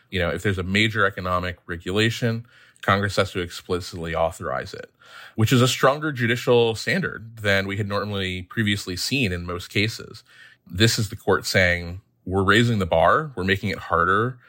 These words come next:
for major regulations to be justified." And so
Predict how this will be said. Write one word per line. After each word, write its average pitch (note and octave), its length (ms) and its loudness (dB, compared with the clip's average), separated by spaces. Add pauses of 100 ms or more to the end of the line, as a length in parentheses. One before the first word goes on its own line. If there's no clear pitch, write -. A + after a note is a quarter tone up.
(280)
for F2 600 0
major F#2 680 -2
regulations F#2+ 1120 -2
to E2 580 -4 (120)
be F2+ 100 -2
justified." F#2+ 640 -2 (360)
And A2 200 2
so G#2 720 0